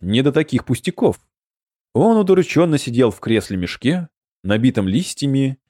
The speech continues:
с его же граммодеваты, и смотрел на витающие в воздухе флюиды. Пытался найти способ исправить хоть что-нибудь, потому что начинать все с самого начала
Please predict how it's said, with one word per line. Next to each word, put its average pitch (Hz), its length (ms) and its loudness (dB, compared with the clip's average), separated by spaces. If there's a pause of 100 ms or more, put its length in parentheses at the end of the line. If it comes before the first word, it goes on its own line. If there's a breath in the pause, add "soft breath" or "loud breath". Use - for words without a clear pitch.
(140)
с - 140 -16
его 147 280 2
же 180 160 2
граммодеваты, 101 1000 0 (600)
и 127 100 0
смотрел 147 460 2
на 123 80 2
витающие 139 1000 0
в 87 140 -10
воздухе 156 500 2
флюиды. 90 720 -2 (1080)
Пытался 226 400 0
найти 165 260 2
способ 185 540 0 (320)
исправить 107 500 0
хоть 120 140 0
что-нибудь, 92 680 -4 (440)
потому 120 280 -2
что 147 360 -6 (340)
начинать 220 480 0
все - 220 0
с - 40 -12
самого 104 480 0
начала 160 640 0